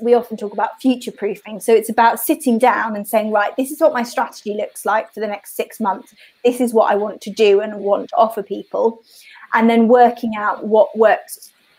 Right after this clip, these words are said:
what is gonna be able to do that job for you. We did it. We knew that we had, you know, online training coming. We knew that we were gonna be wanting to give, you know, give people access to more content,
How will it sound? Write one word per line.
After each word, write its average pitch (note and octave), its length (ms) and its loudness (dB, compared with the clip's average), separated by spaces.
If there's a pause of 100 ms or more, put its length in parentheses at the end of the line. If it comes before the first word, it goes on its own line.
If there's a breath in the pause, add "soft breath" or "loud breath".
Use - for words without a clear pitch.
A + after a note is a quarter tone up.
what A3 220 0
is G#3 80 -6
gonna G3+ 180 -2
be G3 60 -4
able F#3+ 120 -2
to - 100 -18
do F#3+ 120 -4
that F3+ 220 -6
job G#3 220 -4
for F#3 220 -8
you. E3 300 -8 (240)
We C#4 280 4
did - 180 2
it. F3+ 200 2 (120)
We B3 180 6
knew G#3 240 4
that - 120 -4
we G3 180 2 (180)
had, F#3+ 160 -2 (220)
you G#3 80 -14
know, G3 200 -2 (1120)
online G#3+ 340 0
training C4+ 480 4
coming. G#3 400 -8
We G#3+ 100 -2
knew G#3 240 -6
that F#3+ 160 -2
we G#3 140 0
were G3+ 100 -2
gonna G3+ 200 -4
be G3 100 -2
wanting F#3+ 420 -8
to - 140 -16
give, G3+ 240 -2 (400)
you G#3+ 100 -6
know, F#3+ 220 -6
give A#3 160 0
people A#3 260 -2
access - 380 -4
to - 80 -8
more G3+ 160 -4
content, - 560 -2